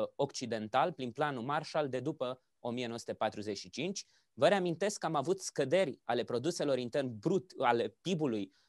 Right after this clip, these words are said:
uh, țărilor, uh, uh, europene, comparabile cu, uh, prăbușirea din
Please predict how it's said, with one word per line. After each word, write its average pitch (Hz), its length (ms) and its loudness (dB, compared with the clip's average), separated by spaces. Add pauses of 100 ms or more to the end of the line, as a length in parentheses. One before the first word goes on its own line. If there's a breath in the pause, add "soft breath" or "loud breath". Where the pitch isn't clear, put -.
(140)
uh, 117 100 -2 (180)
țărilor, 127 580 2
uh, 107 520 0
uh, 104 160 0
europene, 123 640 0 (300 soft breath)
comparabile 175 920 2
cu, 190 360 0 (280)
uh, 123 220 0
prăbușirea 131 500 0
din 151 280 -6